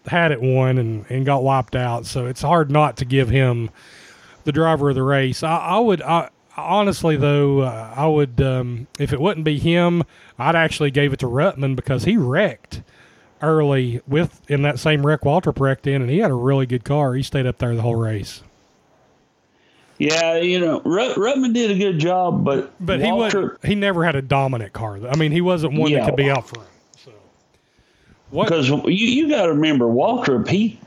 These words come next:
Speaker 2: I hate, God, I hate to say this. Uh, he, he toyed with Earnhardt for about twenty laps.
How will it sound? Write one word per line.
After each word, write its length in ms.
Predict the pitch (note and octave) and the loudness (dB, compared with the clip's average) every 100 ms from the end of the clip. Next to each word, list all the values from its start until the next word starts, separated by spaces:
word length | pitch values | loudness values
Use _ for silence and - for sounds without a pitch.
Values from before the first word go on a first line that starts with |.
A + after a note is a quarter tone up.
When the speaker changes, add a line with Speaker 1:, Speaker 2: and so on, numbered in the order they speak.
| _ - - - - | _ -8 -6 -4 -2
Speaker 2:
I 180 | B2 B2 | 0 2
hate, 320 | C3+ - - B2+ | 2 0 -2 0
God, 320 | A#2 A2 G#2+ | 2 2 2
I 200 | G#2+ A#2 | 2 0
hate 120 | A2 | 0
to 80 | - | -2
say 220 | - - | -4 -2
this. 400 | - C#3 C#3 - - - - - - - F#3+ | 0 0 -2 -8 -14 -14 -12 -10 -10 -4 0
Uh, 420 | F3+ B2+ A2 - | 2 2 0 -4
he, 400 | - - F3+ G3+ | -8 -4 -2 0
he 360 | - G3+ C4+ C4+ | 0 0 -2 -2
toyed 460 | - G3+ G3 D#3 C3+ | -2 0 0 0 0
with 180 | C3+ | 0
Earnhardt 600 | C#3 D3 C3+ A#2+ B2+ - - | 0 0 0 0 0 0 0
for 140 | A#2+ | 0
about 280 | A2 B2 - | 0 0 -2
twenty 300 | C3+ C3 A#2+ | -2 0 0
laps. 480 | A#2 A2 - - | 0 0 -4 -10